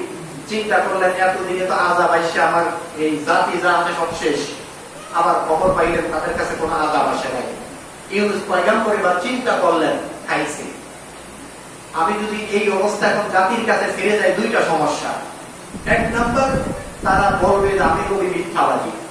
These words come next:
নবীর উপরে তারা একটা মিথ্যা দোষারোপ দিবে, কারণ আমি বলছি আযাব আসবে, কিন্তু আযাব তো আসলো না। দুই নাম্বার, ওই দেশের একটা প্রচলন ছিল,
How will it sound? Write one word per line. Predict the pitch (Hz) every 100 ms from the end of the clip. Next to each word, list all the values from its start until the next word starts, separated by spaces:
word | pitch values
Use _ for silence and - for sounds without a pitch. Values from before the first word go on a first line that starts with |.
| - - - 185
নবীর | 196 190 185
উপরে | 190 185
তারা | 185 208
একটা | 180 170
মিথ্যা | - - - 202
দোষারোপ | 185 175 180 180 180 180
দিবে, | 175 165
কারণ | 180 180
আমি | 220 214
বলছি | 208 220 -
আযাব | 208 202 -
আসবে, | 147 - 196
কিন্তু | - 135 - 208 196
আযাব | 202 202 196
তো |
আসলো | 160 - 170 151
না। | - - - - - - - - - - -
দুই | 226 233
নাম্বার, | 247 247 277 277 277 - - - 202
ওই | 220 214 175
দেশের | 185 233 233
একটা | 214 202 185
প্রচলন | 175 208 240 262 -
ছিল, | 208